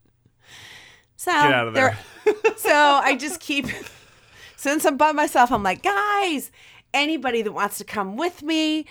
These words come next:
Speaker 1: you're more than welcome to." I started talking to the house as if it were a leave-, living, breathing person. I'm like, "We're gonna find a wonderful family to come here and live here. You're gonna be fine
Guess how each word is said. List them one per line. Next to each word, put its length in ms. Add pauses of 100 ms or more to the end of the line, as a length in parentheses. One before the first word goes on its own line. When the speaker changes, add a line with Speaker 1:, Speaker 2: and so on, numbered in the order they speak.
(240)
Speaker 1:
you're 160
more 240
than 220
welcome 480
to." 680 (260)
I 60
started 320
talking 340
to 100
the 80
house 580
as 220
if 140
it 80
were 160
a 80
leave-, 440 (100)
living, 520
breathing 640 (380)
person. 520
I'm 100
like, 160 (300)
"We're 200
gonna 160
find 320
a 40
wonderful 540
family 760
to 80
come 300
here 340
and 200
live 240
here. 220
You're 220
gonna 200
be 120
fine 680